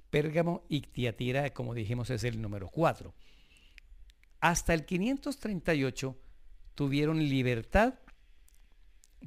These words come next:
para, mm, eh, predicar el evangelio porque Constantino los ayudó. Sin embargo, de ahí hasta mil quinientos diecisiete, cuando Lutero coloca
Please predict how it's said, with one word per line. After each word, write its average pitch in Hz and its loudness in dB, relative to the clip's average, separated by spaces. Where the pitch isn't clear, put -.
para, 127 4
mm, 117 -6
eh, 117 -2
predicar 135 0
el 165 2
evangelio 170 0
porque 120 -6
Constantino 120 -4
los 123 -2
ayudó. 107 -6
Sin 131 -2
embargo, 147 2
de 139 2
ahí 120 -2
hasta 123 -2
mil 147 -2
quinientos 165 0
diecisiete, 113 -4
cuando 113 -6
Lutero 151 0
coloca 135 4